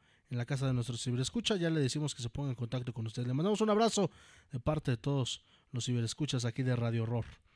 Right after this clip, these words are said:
Eh, pues bueno, entonces el día de mañana, eh, a nuestro contacto, pues, por favor, comuníquese con el maestro Soham después de las diez de la mañana para que lo pueda atender.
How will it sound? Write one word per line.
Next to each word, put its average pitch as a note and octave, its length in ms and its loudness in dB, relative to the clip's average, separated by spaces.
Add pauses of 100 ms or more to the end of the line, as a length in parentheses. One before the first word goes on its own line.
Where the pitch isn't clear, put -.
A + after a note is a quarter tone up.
(500)
Eh, C3 640 2
pues C3+ 140 0
bueno, A#3+ 280 4 (120)
entonces E3+ 420 0
el C3+ 100 2
día D#3 120 2
de F3 80 2
mañana, D#3+ 560 2 (420)
eh, B2 420 0
a A#2+ 100 0
nuestro B2 280 0
contacto, C#3+ 460 -2
pues, - 380 -2 (360)
por A#2+ 120 -4
favor, C#3+ 300 0
comuníquese C#3 640 0
con B2 180 -2
el A#2+ 60 0
maestro C#3 260 -2
Soham C3+ 220 -2
después C3+ 300 -2
de C#3+ 80 0
las A#2 240 -2
diez D3 180 0
de C3+ 80 0
la B2 60 2
mañana A#2+ 440 0 (480)
para A2+ 200 -4
que - 120 -6
lo A2+ 100 -2
pueda C3+ 240 -2
atender. A2+ 460 -2